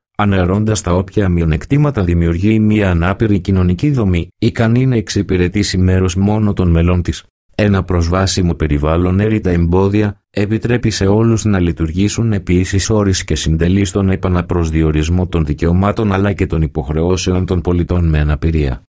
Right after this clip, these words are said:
Αποτελεί έτσι την αναγκαία προϋπόθεση για την αντικειμενική ανάπτυξη μιας σειράς νεότερων επιστημών, όπως παραδείγματος χάρη η βιοειθική, οι οποίες εξαιρετικά εύκολα μπορούν να οδηγήσουν την ανθρωπότητα σε λάθος μονοπάτια,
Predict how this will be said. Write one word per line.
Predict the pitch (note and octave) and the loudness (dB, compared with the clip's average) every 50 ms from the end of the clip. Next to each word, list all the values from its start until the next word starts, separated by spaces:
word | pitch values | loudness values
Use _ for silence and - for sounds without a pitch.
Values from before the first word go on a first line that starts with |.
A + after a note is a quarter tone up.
| _ _ _ _ _ | _ _ _ _ _
Αποτελεί | - G#2+ G2 A2+ A2+ G#2 A2 A2 A2 A#2 A#2 | -6 -2 0 0 0 2 2 2 4 4 2
έτσι | A2 A2 - - - A2+ G#2+ | 2 0 0 -2 -2 -2 -2
την | - F#2+ F2+ E2+ | 0 0 0 2
αναγκαία | E2 E2 E2+ E2+ F2 F2+ G2 F#2 F2 E2 | 2 2 0 0 0 0 0 0 0 -2
προϋπόθεση | C#2+ D#2+ D#2 D#2+ E2+ F2 F2+ A2 A#2 A2+ - C3 B2+ C3 B2+ | 0 0 0 0 0 0 -2 -2 -2 -2 -2 -2 -2 0 0
για | A#2+ A2+ | 0 0
την | G#2+ - G#2+ G2 | 0 0 0 0
αντικειμενική | F#2 E2+ D#2+ D2+ D2 E2+ E2+ F2+ F2+ F2 E2 D#2+ C#2+ - G#2+ G#2+ | 0 0 -2 -2 -2 0 0 2 2 2 2 0 0 0 0 0
ανάπτυξη | G#2 G2 F#2+ G2 F#2 F#2+ - A2 - - A#2+ A2+ | 0 0 0 -2 -2 -2 -6 -6 -4 -2 0 0
μιας | G#2 G2+ G2 G2 F#2+ - | 2 2 0 0 0 -2
σειράς | - F#2+ F#2 F#2 F#2+ F#2 - - | -2 0 0 2 0 0 0 -2
νεότερων | F#2 F2+ F#2 F#2+ G2+ G#2 G#2 A2 G2+ F#2+ F#2 | 0 0 0 0 0 -2 -2 -2 -2 0 0
επιστημών, | F2+ - - - - F2+ E2+ F2 F2 E2+ E2 - _ | 0 -2 -2 -2 -2 -2 -2 0 0 0 -2 -2 _
όπως | - F#2 F#2+ F2+ F#2+ F#2 | -2 -2 -2 0 -2 -2
παραδείγματος | - F#2 F2 E2+ E2+ F2+ F#2 F#2 F#2 F2+ F2 F2+ F2 - | -2 0 0 0 0 0 0 0 0 0 0 -2 -2 -2
χάρη | - G2+ G2+ G2+ G2+ G#2 | 0 0 0 2 2 2
η | G#2 G2 | 0 0
βιοειθική, | F2+ F2+ F2 F2 D#2+ - F2 - - A2 A#2 A#2+ - _ _ _ | 2 2 2 0 0 -2 -4 -2 0 0 0 0 -2 _ _ _
οι | - B2+ B2+ C3 | 0 2 2 2
οποίες | C3 - - C3 C3 C3 C3 B2+ A2+ - | 2 0 0 2 2 2 2 2 0 0
εξαιρετικά | G#2 - - - F#2 E2+ E2+ D#2 - - - G2 | -2 -4 -2 -2 -2 0 0 -2 -2 -2 0 0
εύκολα | G2 F#2 F2+ F2 - - - E2 D#2+ D#2+ D#2+ | 2 2 0 -2 -2 -4 -2 0 0 0 0
μπορούν | D#2+ D#2 D#2+ E2 F#2 A2 B2+ C3+ | 0 0 0 0 2 2 2 2
να | C3 A#2+ | 2 0
οδηγήσουν | A2 G2 F2 F2 F2 G2 G#2+ G#2 - G2+ F#2 | 0 0 0 0 0 0 0 0 0 -2 -2
την | E2 E2+ E2+ D#2+ | -2 0 -2 -2
ανθρωπότητα | D#2 D#2+ D#2+ D2 C#2+ F2 F2 F2+ - E2+ - F2 E2 | 0 -2 -2 -2 -2 -2 -2 -2 -2 -2 -2 -2 -2
σε | - - F2 | -2 0 0
λάθος | F2+ F#2+ G2+ G2 F#2 - F#2+ F#2 E2 | 0 0 0 0 0 -2 -2 -2 0
μονοπάτια, | E2+ E2 D#2+ D#2 D#2+ D#2+ D#2 - F2 E2+ E2+ - - D#2 D2 - | 0 2 2 2 0 0 0 -2 -2 -4 -4 -2 -2 -2 -2 -2